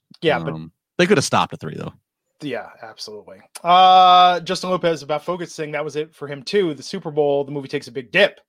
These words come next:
Speaker 1: So, aha, counterpoint.
Speaker 2: No, no, I'm not, I, I, I'm with you. It changes course as, but it, it brings it back at the end, so.
Speaker 1: There you go.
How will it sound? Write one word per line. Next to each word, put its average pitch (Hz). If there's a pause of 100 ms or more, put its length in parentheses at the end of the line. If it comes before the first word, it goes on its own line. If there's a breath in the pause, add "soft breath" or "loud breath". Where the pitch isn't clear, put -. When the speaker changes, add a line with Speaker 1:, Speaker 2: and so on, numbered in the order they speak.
(300)
Speaker 1:
So, 123
aha, 190
counterpoint. 214
Speaker 2:
No, 302
no, 285
I'm 208
not, 180
I, 170
I, 196
I'm 196
with 226
you. -
It 185
changes 202 (120)
course 143
as, 110 (300)
but 143 (440)
it, 143 (160)
it 135
brings 160
it 120
back 101
at 98
the 92
end, 80
so. - (2000)
Speaker 1:
There 113
you 101
go. 90